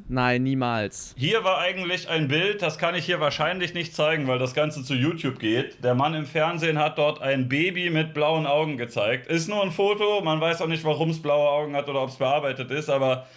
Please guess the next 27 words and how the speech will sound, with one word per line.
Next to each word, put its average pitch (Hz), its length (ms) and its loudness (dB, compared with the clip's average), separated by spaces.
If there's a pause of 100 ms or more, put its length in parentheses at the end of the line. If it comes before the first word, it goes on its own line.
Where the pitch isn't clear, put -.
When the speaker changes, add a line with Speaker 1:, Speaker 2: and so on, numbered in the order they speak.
(580)
Speaker 2:
YouTube 139 340 0
ist 147 180 -2
da 139 100 4
sehr 139 200 2
streng. 127 500 -6 (160)
Stellt 147 260 0
euch 165 120 -4
einfach 160 280 0
vor, 170 200 0
dieses 156 280 0
Panda-Bärchen, 165 680 0
da 151 140 2
ist 151 120 -4
ein 143 120 -2
Babygesicht. 156 680 0
Ihr 143 100 -6
findet 131 280 0
den 123 100 2
Beitrag 123 380 0
vielleicht 113 260 2
auch 113 140 -2
so, 113 160 -2
wenn's 104 220 -2
euch - 160 -2
so 110 120 -2
brennend 113 340 0
interessiert. 107 680 -2